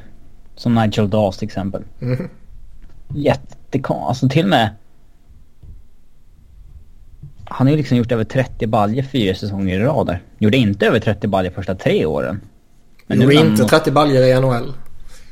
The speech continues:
Speaker 1: Nej.
Speaker 2: <laughs>
Speaker 1: Ja, men det är konstigt, de där som, som kan tokdominera, även som, som får
Speaker 2: Mm.
Speaker 1: Kazakstans medborgarskap, liksom. Eh, ja,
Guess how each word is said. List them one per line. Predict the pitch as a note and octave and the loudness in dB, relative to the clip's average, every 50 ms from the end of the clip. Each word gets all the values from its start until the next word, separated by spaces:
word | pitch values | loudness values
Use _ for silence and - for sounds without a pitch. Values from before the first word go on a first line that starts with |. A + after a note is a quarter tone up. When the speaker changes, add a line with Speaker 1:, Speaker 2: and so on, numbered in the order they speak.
| - - - - - A#2+ B2+ | -16 -14 -12 -10 -6 -2 0
Speaker 1:
Nej. | C3 B2 A#2 A2 G#2 - - - - - - - | 2 2 2 0 -2 -6 -12 -14 -14 -10 -4 -4
Speaker 2:
<laughs> | C#3+ B2+ - - - - A2 - - - - - - - - - - - - - - - - - - | -4 -4 -4 -10 -12 -12 -12 -14 -14 -16 -16 -18 -18 -18 -14 -12 -12 -12 -12 -16 -18 -18 -18 -14 -12
Speaker 1:
Ja, | G#2+ A2 | -6 -2
men | C3 C#3+ | 0 0
det | C#3 | 2
är | C#3 C3+ C3 B2+ B2 A#2 G#2+ G#2 F#2+ F#2 - - - - - - - - - - - - | 2 0 0 -2 -4 -6 -8 -10 -12 -14 -16 -18 -18 -20 -20 -18 -18 -18 -18 -16 -16 -14
konstigt, | - - - C#3+ B2+ A2 G#2 - - C3 B2+ C3 | -10 -6 -2 -2 -2 -2 -2 -2 -4 -4 -4 -2
de | - A2 G#2+ | 0 2 2
där | G2+ G2 G2 G2 G2 | 4 4 4 2 2
som, | F#2+ - F#2 F#2+ F#2+ F#2+ - - - - - - - - - - - - - - | 0 -2 -4 -4 -4 -4 -8 -14 -20 -20 -20 -20 -20 -20 -20 -20 -20 -20 -14 -10
som | - | -6
kan | - G2+ | -6 -4
tokdominera, | - - G#2 - - - F#2+ G#2 A2+ A2+ G#2 F#2 | -2 -2 -4 -2 -2 -2 2 2 4 4 4 4
även | F2+ F2+ F2+ F2+ F#2 | 4 4 2 2 2
som, | F#2 F2+ F#2 F#2+ - - - | 0 0 -2 -2 -4 -6 -4
som | - - G2+ - | -2 -2 -2 0
får | - - F2+ F2+ - - - - - - - - - - - - - C3 | 0 0 0 2 0 -2 -4 -4 -10 -14 -16 -16 -16 -14 -10 -10 -4 -2
Speaker 2:
Mm. | E3+ D#3 C3+ D3+ | 0 0 0 -2
Speaker 1:
Kazakstans | D3+ - G2+ - G2+ - - - A2+ G#2 G#2+ G2+ F#2+ - - - - A2 - - - - | -2 -6 -6 -6 -8 -10 -2 0 2 4 4 4 2 0 -4 -6 -6 -6 -8 -8 -6 -4
medborgarskap, | A2 G#2 F#2+ F#2 G2 - G2 G2 - - - - - C3+ - - | -2 -2 -2 -2 -2 -2 -2 -2 -2 -4 -6 -6 -6 -8 -12 -10
liksom. | - - - - G2 - - - - | -8 -8 -6 -6 -8 -8 -8 -2 0
Eh, | G2 G2+ G2+ G2 F#2+ F#2+ F#2+ F#2+ F#2+ - - - - - - - - - - - - - - - - - - - - - - _ _ _ - - - | 2 2 4 4 4 4 4 2 0 -4 -10 -18 -20 -20 -20 -20 -20 -20 -20 -20 -20 -20 -20 -20 -20 -20 -20 -20 -20 -20 -20 _ _ _ -20 -20 -6
ja, | - C3+ C#3+ D3+ D3+ | 0 2 4 4 4